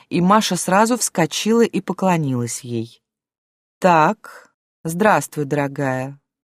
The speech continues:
Как тебя зовут?» «Мария Сергеевна Меньшикова, барыня», выпалила Маша так, как научила её тётушка. «О,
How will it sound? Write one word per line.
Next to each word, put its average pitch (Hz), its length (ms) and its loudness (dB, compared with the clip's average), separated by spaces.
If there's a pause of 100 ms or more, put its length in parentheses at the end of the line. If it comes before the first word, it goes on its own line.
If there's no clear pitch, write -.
(160)
Как 202 260 2
тебя 196 260 0
зовут?» 160 640 -2 (800)
«Мария 208 360 6
Сергеевна 240 500 2
Меньшикова, 196 540 2
барыня», 160 520 0 (500)
выпалила 147 500 0
Маша 147 320 -4
так, - 340 -4 (240)
как - 220 -10
научила 160 460 -2
её 160 220 0
тётушка. - 580 -14 (840)
«О, 156 460 2